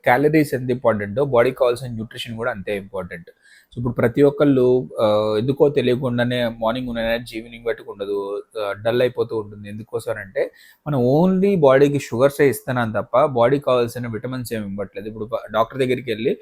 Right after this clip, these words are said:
so, వీక్ అయిపోతూ ఉన్నాం, నీరసంగా ఉంది అని అంటే ఒక మల్టీవిటమిన్ లేకపోతే బి కాంప్లెక్స్ టాబ్లెట్ ఒకటి రాసిస్తూ ఉంటారు, అది రోజు వేసుకోండి, so, ఎక్కువ కాలం అంటే,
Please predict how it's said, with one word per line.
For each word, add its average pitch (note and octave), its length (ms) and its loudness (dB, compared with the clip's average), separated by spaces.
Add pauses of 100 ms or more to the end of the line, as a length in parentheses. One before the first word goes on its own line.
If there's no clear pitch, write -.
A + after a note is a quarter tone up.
(420)
so, A2+ 160 2
వీక్ C3+ 220 4
అయిపోతూ A#2+ 400 4
ఉన్నాం, G#2+ 280 -4
నీరసంగా A#2+ 460 -2
ఉంది A2 240 -6
అని G#2+ 100 -10
అంటే A2+ 360 -4
ఒక - 220 -4
మల్టీవిటమిన్ A#2+ 880 -4
లేకపోతే G#2+ 220 -8
బి A#2 140 -10
కాంప్లెక్స్ A#2 640 -8
టాబ్లెట్ A2 400 -4
ఒకటి B2+ 280 -2
రాసిస్తూ G#2+ 500 -4
ఉంటారు, F2+ 400 -10
అది A#2 120 0
రోజు A#2+ 220 4
వేసుకోండి, A2+ 680 -2 (480)
so, D#3 80 0
ఎక్కువ C#3+ 260 4
కాలం A2+ 300 2
అంటే, A2 180 -6